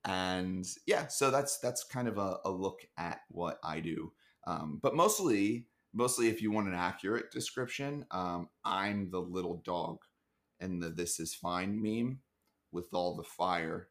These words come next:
around it. In fact, that is without a doubt my most used Zoom background. It's just that fire behind me. Um,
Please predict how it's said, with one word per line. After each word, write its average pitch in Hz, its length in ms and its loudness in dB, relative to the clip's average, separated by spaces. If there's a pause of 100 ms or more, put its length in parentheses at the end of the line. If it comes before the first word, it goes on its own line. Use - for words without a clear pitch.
(120)
around 85 300 0
it. 82 80 -2
In 101 120 -2
fact, 110 300 4
that 107 120 4
is 98 160 0
without 98 220 2
a - 20 -4
doubt 90 240 -2
my 85 100 -2
most 90 320 -4
used 85 400 -6 (100)
Zoom 95 300 0
background. 143 580 2 (260)
It's 90 140 -6
just - 320 -6
that 85 220 -2
fire 98 540 0 (240)
behind 98 440 0
me. 165 300 -2 (420)
Um, 87 380 -4